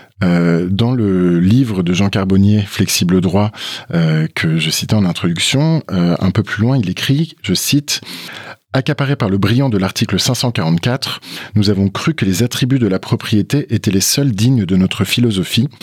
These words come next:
et nous avons négligé les modes d'acquérir, notés dans leur technicité apparente à un autre endroit du Code, article sept cent onze et suivant, et d'en voir la terrible réalité sociale dont ils sont chargés.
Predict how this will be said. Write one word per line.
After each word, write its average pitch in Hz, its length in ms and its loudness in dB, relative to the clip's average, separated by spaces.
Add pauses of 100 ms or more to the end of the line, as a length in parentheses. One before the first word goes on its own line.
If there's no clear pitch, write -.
(360)
et 104 80 4
nous 101 180 4
avons 98 200 2
négligé 117 500 2
les 117 100 2
modes 107 300 2
d'acquérir, 95 680 0 (440)
notés 104 320 2
dans 107 100 0
leur 90 180 -2
technicité 113 760 -2 (100)
apparente 113 600 0 (160)
à 101 100 2
un 104 100 6
autre 123 180 -2
endroit 101 320 0 (380)
du 95 160 -2
Code, 67 320 -4 (280)
article - 440 -2
sept - 180 -2
cent - 220 0
onze 107 340 0
et 95 60 2
suivant, 90 440 -2 (220)
et 104 120 2
d'en 98 140 2
voir 123 220 0
la 110 80 0
terrible 120 380 0
réalité 98 420 0
sociale 120 600 0
dont 98 140 2
ils 95 180 0
sont 131 160 0
chargés. 78 400 -4